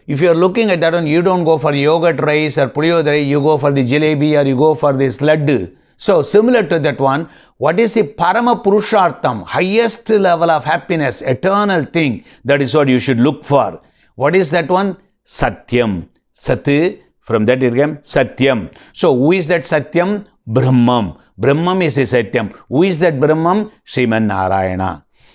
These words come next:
So our goal is to go for Sriman Narayana. That is what all these yoga shastras,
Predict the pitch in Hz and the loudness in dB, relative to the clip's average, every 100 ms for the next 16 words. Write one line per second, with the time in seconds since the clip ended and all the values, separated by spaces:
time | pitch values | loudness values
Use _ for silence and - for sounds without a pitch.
0 | _ - 190 - 127 131 135 110 156 233 | _ 0 0 2 0 0 0 0 2 4
1 | 202 147 156 226 226 _ 143 147 - 131 | 2 2 0 -2 -10 _ -8 -6 -4 0
2 | 139 202 220 185 156 143 165 - - 170 | 2 2 2 2 2 2 -2 -10 -4 -2
3 | 165 151 143 135 131 131 127 120 131 139 | 0 0 0 0 0 2 0 -2 -2 -2
4 | 98 _ 135 131 113 156 165 - - _ | -6 _ -2 -2 0 2 2 0 -18 _
5 | _ - 151 160 180 185 185 185 180 165 | _ -4 2 4 4 4 4 4 4 2
6 | 147 - 135 151 151 143 - 120 139 - | 0 0 0 2 2 0 0 -2 -2 -4
7 | - 170 185 | -2 -2 -2